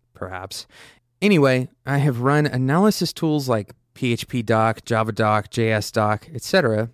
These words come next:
over the code base, which does help to some degree, but as you might expect, this can only be of use if the doc blocks are kept up to date or even written in the first place,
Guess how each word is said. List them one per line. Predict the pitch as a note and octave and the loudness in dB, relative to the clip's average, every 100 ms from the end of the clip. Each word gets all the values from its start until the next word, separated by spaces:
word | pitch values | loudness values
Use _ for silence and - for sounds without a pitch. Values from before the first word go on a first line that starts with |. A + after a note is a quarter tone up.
| D#3+ | -10
over | A2+ G#2 G#2 | -6 -4 -6
the | |
code | - A2 G2+ | -4 -6 -6
base, | G2+ A2+ - - | -6 -6 -6 -2
which | B2+ - - _ | -2 -2 -12 _
does | E3 A3 A3+ | 0 0 0
help | G3 F3+ | 0 -2
to | - D3 | -2 -4
some | - F#3 F#3+ | 0 2 2
degree, | B2 G#2 G2+ G2+ A#2+ - - _ _ _ | 0 -2 -4 -4 -6 -8 -20 _ _ _
but | C3 E3 D#3+ | -2 -2 2
as | E3 E3 | 0 2
you | |
might | D#3 G3 | 2 2
expect, | A3+ - - C3+ C3 - | 0 -6 -4 -4 -4 -6
this | C3 - | -8 -4
can | C3 | -4
only | A2 B2 C3+ | -4 -2 -2
be | A2+ A2+ | -2 -2
of | G#2+ | -2
use | G2 G2+ F#2+ - - | -4 -6 -6 -10 -12
if | A2 - | -14 -10
the | G2+ | -6
doc | A#2+ D3+ F3 - | 0 0 0 -4
blocks | G#2 G2 A#2 - - - | -4 -4 -6 -10 -12 -14
are | G#2+ | -16
kept | - C#3+ - B2+ | -6 -6 -4 -6
up | - | -6
to | A#2 | -6
date | G#2 G2 - - - _ _ - | -4 -6 -10 -20 -20 _ _ -6
or | D3 D#3 D#3 | -2 0 0
even | C#3 C#3 C#3 | 0 0 0
written | C3 D3+ C#3+ D3 | 2 0 0 -4
in | B2+ B2+ | -2 -2
the | |
first | A2+ C#3+ C3+ - | -2 -2 -2 -4
place, | G#2 - - - | -10 -12 -14 -16